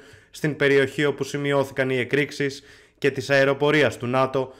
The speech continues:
κάτι που μπορεί να υποδηλώνει, σύμφωνα με ρωσικά μέσα μαζικής ενημέρωσης, εμπλοκή της Δύσης σε αυτό που συνέβη, στην πραγματικότητα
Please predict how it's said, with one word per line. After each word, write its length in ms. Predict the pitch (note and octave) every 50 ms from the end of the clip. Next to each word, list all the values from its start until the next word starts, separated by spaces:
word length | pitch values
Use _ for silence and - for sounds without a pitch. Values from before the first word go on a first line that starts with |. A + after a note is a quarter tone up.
| - _ _ _ -
κάτι 240 | D3+ D3 - D3+
που 140 | C3 A#2+ C3+
μπορεί 260 | C3 B2+ C#3+ D3 D3
να 100 | C#3+ C#3+
υποδηλώνει, 640 | C3+ B2+ C3+ C3+ A#2 B2+ B2+ C3 C3+ C3+ C3+ C3 B2+
σύμφωνα 420 | B2+ - C#3 B2+ - C3+ B2+ B2+ B2+
με 100 | B2+ B2
ρωσικά 400 | B2+ A#2+ - C3 - - C#3 C3
μέσα 240 | B2+ B2 G#2+ A#2+
μαζικής 460 | A#2 A#2+ A#2+ A2 A#2+ A#2+ B2+ C3 C3 -
ενημέρωσης, 720 | A#2 A2+ A#2 B2 C3 C3+ C3 B2+ A2+ - C#3 C3+ C3 - - - - - - - _
εμπλοκή 440 | - C#3 B2 C3+ C#3+ C#3 C3+ D3+ D3+
της 200 | - C#3 C3+ A#2+
Δύσης 340 | C#3 D3+ C#3 A#2+ B2+ A2+ -
σε 120 | - C#3
αυτό 300 | C3+ C3+ C3+ - D#3 C#3+
που 120 | - - A2+
συνέβη, 560 | - A2 A#2+ C3 C3+ C3+ A#2+ C3+ C#3+ C3+ C#3 - - - - _
στην 220 | - - - C#3+
πραγματικότητα 1080 | C3 C#3+ C#3 B2 C3+ C3+ B2+ - A#2+ - D3 D3 C#3+ C#3 C3 - C#3 C3+ C3 - -